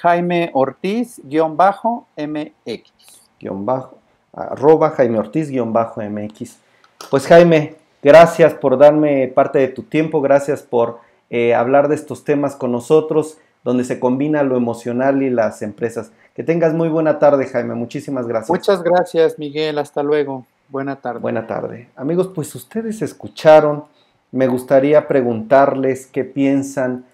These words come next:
Speaker 2: cómo están las empresas, pues, enfrentando esta situación. Jaime, eh, pues, todo un especialista en estos temas, nos está dando unas recomendaciones. La principal también acudir a un terapeuta, él no lo dice y creo que es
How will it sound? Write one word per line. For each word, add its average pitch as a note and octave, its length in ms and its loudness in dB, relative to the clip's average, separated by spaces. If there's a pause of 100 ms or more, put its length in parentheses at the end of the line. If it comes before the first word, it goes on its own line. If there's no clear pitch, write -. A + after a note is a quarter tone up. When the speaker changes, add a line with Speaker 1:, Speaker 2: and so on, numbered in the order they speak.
(180)
Speaker 2:
cómo D3+ 180 -4
están D3 340 -2
las C#3+ 200 -4
empresas, B2+ 520 -6
pues, G#2+ 220 -14
enfrentando A2 720 -8
esta A#2+ 220 -12
situación. D3+ 720 -8 (320)
Jaime, D3 560 0
eh, A2+ 460 -4 (360)
pues, - 380 -16 (220)
todo C#3 180 0
un C#3+ 120 -2
especialista B2 720 -8
en A2+ 80 -6
estos A#2+ 340 -14
temas, C#3 280 -2
nos B2 200 -6
está D#3 260 -4
dando F#3 220 -4
unas F3 240 -4
recomendaciones. A2+ 680 -6 (300)
La B2+ 160 0
principal D#3 560 -2
también D3 300 -4
acudir C3 340 -4
a C3+ 40 -4
un C3 120 -8
terapeuta, A#2+ 640 -4
él A#2 80 -6
no A#2 140 -6
lo A2 120 -6
dice B2 280 -6
y - 40 -8
creo A#2 220 -6
que A2+ 140 -8
es - 180 -18